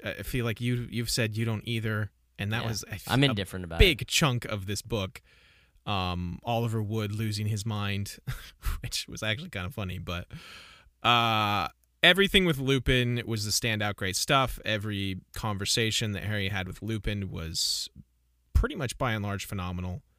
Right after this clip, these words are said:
Speaker 1: Um, I wish there was more,
Speaker 2: So that, so
Speaker 1: more of
Speaker 2: Harry and
Speaker 1: that.
Speaker 2: Lupin is some of my favorite dialogue in the series.
Speaker 1: Yeah, it was,
Speaker 2: I love
Speaker 1: it
Speaker 2: it.
Speaker 1: was fantastic. Um, like I said, I wish we had gotten a little bit more resolution with,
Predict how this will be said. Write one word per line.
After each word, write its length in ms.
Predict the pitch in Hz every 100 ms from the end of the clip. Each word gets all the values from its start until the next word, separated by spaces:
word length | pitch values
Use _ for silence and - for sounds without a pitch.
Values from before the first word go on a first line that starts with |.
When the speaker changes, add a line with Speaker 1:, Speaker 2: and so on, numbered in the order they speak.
| _ _
Speaker 1:
Um, 640 | 95 95 90 85 85 82 - -
I 120 | 95
wish 280 | 90 104 -
there 100 | 98
was 140 | 95 143
more, 440 | 95 95 95 92 92
Speaker 2:
So 180 | -
that, 480 | - 123 120 78 113 - 107
so 180 | 120 113
Speaker 1:
more 40 |
of 40 | 120
Speaker 2:
Harry 220 | 131 139
and 120 | 127 110
Speaker 1:
that. 40 |
Speaker 2:
Lupin 240 | 110 107 101
is 80 |
some 180 | - 104
of 80 | 101
my 120 | 92
favorite 320 | - 92 85 85
dialogue 480 | 85 80 80 80
in 60 | 71
the 60 | 76
series. 440 | - - - - -
Speaker 1:
Yeah, 140 | 170 135 _ _
it 120 | 131 131
was, 240 | 131 -
Speaker 2:
I 20 | 82
love 120 | 117
Speaker 1:
it 40 |
Speaker 2:
it. 40 | 123
Speaker 1:
was 140 | 120
fantastic. 800 | 127 120 127 113 - - 104 - -
Um, 540 | 107 107 107 104 104 104 _ _ _ _ _ _ _ _ _ _
like 80 | 107
I 20 | 101
said, 180 | 110 95
I 120 | 104
wish 280 | 104 113 123
we 60 |
had 60 | 107
gotten 200 | 113 104
a 40 | 110
little 140 | 104
bit 120 | 107
more 160 | 98 107
resolution 680 | 107 107 101 104 - 107 101
with, 360 | 101 - -